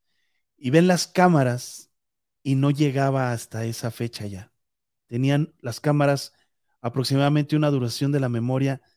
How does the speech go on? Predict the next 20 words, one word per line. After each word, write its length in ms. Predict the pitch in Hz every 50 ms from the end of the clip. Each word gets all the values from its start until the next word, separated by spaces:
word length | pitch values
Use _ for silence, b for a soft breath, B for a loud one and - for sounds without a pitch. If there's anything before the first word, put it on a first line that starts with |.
| _ _ _ _ _
de 140 | _ 117 117
un 160 | 143 170 180
mes 460 | 170 185 196 180 - - - - - _ _ _ _ _ _ _ _ _ _ _ _
y 160 | - 135 147
ellos 380 | 151 160 160 160 156 - - - _ -
habían 340 | 127 139 143 143 151 156 156
estado 240 | 143 - 156 147 143
fuera 240 | 131 - 170 180 175
de 80 | 175
esa 160 | 170 - 165
casa 360 | 147 - 156 160 151 170 156 -
por 140 | 147 139
el 80 | 135 123
hospital 440 | 120 - - 127 - - 139 143 135
cerca 340 | - - 143 147 - 147 135
de 60 | 120
cinco 320 | - - 135 139 131 -
o 20 | 123
seis 280 | - - 131 120 117
meses. 440 | 113 113 107 - _ _ _ _ _